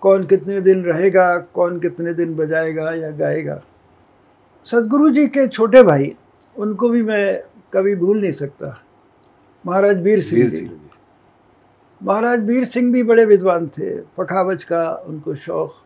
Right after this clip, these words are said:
Speaker 1: उनको भी गाने का शौक़, और मुझे बहुत प्यार करते थे। और म्यूज़िक फेस्टिवल जब शुरू हुआ,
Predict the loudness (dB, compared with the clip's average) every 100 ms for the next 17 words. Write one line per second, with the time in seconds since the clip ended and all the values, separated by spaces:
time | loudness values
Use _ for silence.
0 | _ _ _ _ _ _ -10 -4 -2 0
1 | 2 2 0 0 -6 -6 -4 -4 -4 -6
2 | _ _ _ _ _ _ _ _ -6 -2
3 | 2 4 4 2 4 4 4 0 -10 -8
4 | -10 -6 -8 -10 _ _ _ _ _ _
5 | _ _ _ 0 2 2 0 2 0 0
6 | 0 2 4 4 6 2 2 0 2 0
7 | -2